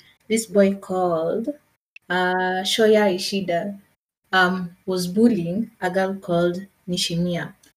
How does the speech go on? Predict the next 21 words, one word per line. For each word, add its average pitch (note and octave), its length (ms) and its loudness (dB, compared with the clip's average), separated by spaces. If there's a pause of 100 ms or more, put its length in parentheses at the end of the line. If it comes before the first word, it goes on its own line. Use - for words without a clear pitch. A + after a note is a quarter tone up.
(180)
So A3+ 180 6
we G#3+ 120 8
just A3+ 220 6
say G3 120 2
boy F3 200 -2
and D#3+ 160 -6
girl. - 260 -8
This A3+ 140 -2
boy F#3 320 0
bullied E3 420 -8
this E3+ 160 -10
girl, D#3 300 -6
like, D#3 240 -8 (540)
bullying F#3 600 2
there F#3 320 0
was E3 240 -6
like, D#3+ 240 -8 (280)
you A3 80 2
know, B3+ 80 10
she's G3+ 240 -2
deaf. E3+ 280 -2